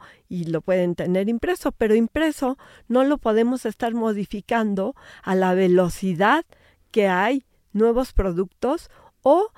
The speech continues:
que incluimos alimentos que desconocíamos y que se dan en Yucatán, que se dan en Tijuana, que se dan en Chiapas, y entonces por eso decidimos hacerlo digital,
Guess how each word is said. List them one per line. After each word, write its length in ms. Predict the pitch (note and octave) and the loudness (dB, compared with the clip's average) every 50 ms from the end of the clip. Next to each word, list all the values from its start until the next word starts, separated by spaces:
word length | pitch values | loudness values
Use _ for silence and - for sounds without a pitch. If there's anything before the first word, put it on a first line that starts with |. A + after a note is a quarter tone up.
| - _ _ _ | -20 _ _ _
que 120 | - A#3 A3 | 2 2 4
incluimos 920 | G#3+ G#3+ G3 - A#3 A3+ A3 A3+ A#3 A#3 A#3 A#3 B3 C#4+ F#4+ F#4 - - - | 4 2 0 -2 0 0 2 2 2 2 2 2 0 0 -2 -4 -6 -10 -8
alimentos 640 | - F#3+ F#3+ F#3 G3 F#3+ E3+ G3+ - - B3+ B3 - | -6 -6 -4 -4 -4 -4 -4 -4 -4 -6 -8 -8 -8
que 200 | - - F3+ F3 | -8 -6 -4 -2
desconocíamos 1200 | F3+ F#3+ F3+ - - - G#3+ G3+ G3 F#3+ F3+ F#3 - - A#3+ A#3+ C4+ C4+ C4+ F4 A4 G#4+ - - - - - _ _ | -2 -2 -4 -4 -6 -6 -4 -4 -2 -2 -4 -4 -6 -6 -6 -4 -2 -2 -2 -2 -4 -6 -8 -12 -20 -20 -20 _ _
y 100 | - F3+ | -18 -16
que 320 | - - - F#3+ F#3 - - | -10 -6 -4 -2 -2 -4 -6
se 180 | - - - F#3 | -8 -10 -8 -6
dan 260 | F#3+ G3+ G#3+ A3 A3 | -4 -2 -2 0 2
en 140 | G#3+ A3 G#3+ | 2 0 0
Yucatán, 640 | F#3+ E3+ - - D3 - - F#3+ G#3+ C4 C4+ C#4+ D4 - - - - _ - | -2 -6 -8 -8 -10 -8 -4 -2 0 0 0 -2 -4 -6 -12 -20 -20 _ -8
que 140 | - G3 | -6 -6
se 240 | E3 - - F#3+ F3+ | -4 -4 -4 -2 0
dan 460 | F3 F#3+ G3 G#3 G#3+ A3+ A3+ G#3+ - - - | 2 2 4 4 4 4 2 0 -4 -8 -8
en 540 | - E3+ E3+ E3+ E3 D#3+ D#3 D#3 D#3 D3+ - - _ _ _ _ - | -6 -4 -2 -2 -2 -2 -2 -4 -4 -6 -8 -14 _ _ _ _ -12
Tijuana, 640 | F3+ D3 - - A3 A3+ B3+ C4 C#4 D4 D4 D4 C#4+ | -12 -10 -4 -2 0 2 4 4 4 4 4 2 2
que 200 | - - - F3+ | -2 -6 -6 -6
se 240 | - - - E3+ E3+ | -6 -6 -6 -4 -2
dan 400 | F3 F3 F#3+ F#3+ G3 G#3 G#3+ G3+ - - - - _ _ | -2 0 0 0 0 -2 -4 -6 -8 -16 -20 -20 _ _
en 220 | - F#3+ F#3 E3+ | -8 -6 -6 -6
Chiapas, 720 | - - - B3 C4 C4 C4+ - - C4 B3+ C4 - - _ _ - _ _ _ - | -8 -4 -2 0 0 0 -2 -2 -2 -2 -2 -4 -6 -10 _ _ -20 _ _ _ -2
y 60 | G#3+ | 0
entonces 640 | G#3 G#3+ - B3+ B3+ B3 - C4+ C#4 C4 - - - _ _ _ _ | 0 0 0 0 0 0 0 0 -2 -2 -4 -8 -20 _ _ _ _
por 200 | - A3 G#3 G#3 | -4 0 2 2
eso 320 | A3+ A#3+ A#3 - C4+ C4+ B3+ | 2 2 0 0 -2 -2 0
decidimos 640 | A#3 G3+ - - A3 G3 G3+ G#3 G#3+ A3+ A#3 - G3 | -2 -2 -4 -4 -6 -4 -2 -2 -2 -4 -6 -8 -10
hacerlo 400 | E3 - F#3 F3+ F3+ E3+ F#3 E3+ | -10 -8 -8 -6 -4 -4 -4 -4
digital, 560 | D#3+ D3+ - - D#3 C#3+ - - C#3 D3 | -4 -6 -8 -8 -10 -10 -10 -12 -12 -12